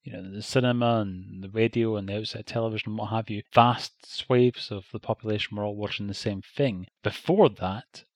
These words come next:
people's sort of shared sort of heritage and nostalgia would probably be largely limited to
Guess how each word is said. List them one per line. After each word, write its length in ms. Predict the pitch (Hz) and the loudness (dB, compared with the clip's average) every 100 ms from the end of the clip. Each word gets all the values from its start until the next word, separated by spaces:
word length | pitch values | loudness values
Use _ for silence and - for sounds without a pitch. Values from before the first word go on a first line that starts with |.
| - | -4
people's 500 | 131 - 107 104 104 | -2 0 -2 -2 -6
sort 220 | - 107 | -8 -6
of 140 | 101 - | -8 -6
shared 540 | - - 107 107 107 - _ - | -4 0 2 2 -2 -10 _ -16
sort 180 | - | -8
of 60 | 98 | 2
heritage 380 | 113 113 - 110 | 4 4 2 -2
and 80 | 104 | -4
nostalgia 500 | - - 110 110 113 | -2 0 0 0 -6
would 140 | 104 | -4
probably 260 | 123 117 107 | 0 0 0
be 200 | 113 104 | 0 0
largely 360 | 104 107 - 110 | 0 0 -2 0
limited 360 | 110 107 - - | 0 0 -6 -10
to 180 | 98 | -10